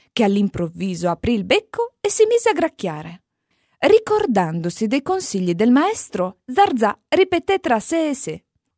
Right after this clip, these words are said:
"Un grosso uccello nero gracchia, cra, cra, cra", e proseguì il suo cammino. Dopo un po', due gazzelle balzarono da un cespuglio,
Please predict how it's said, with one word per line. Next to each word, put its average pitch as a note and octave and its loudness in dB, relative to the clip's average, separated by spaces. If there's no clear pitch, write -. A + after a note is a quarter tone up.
"Un D#4 4
grosso F#4+ 0
uccello E4+ 2
nero F#4 0
gracchia, G3 -4
cra, A#4+ 2
cra, G#4+ 4
cra", G#4+ 2
e A#3+ 2
proseguì G#3+ -2
il G4 2
suo F#3+ 0
cammino. F3+ -2
Dopo A4+ 2
un A#3 0
po', E3 -2
due E4+ 2
gazzelle F3+ 0
balzarono C4+ 2
da A#3 2
un A3+ 0
cespuglio, F#3+ -4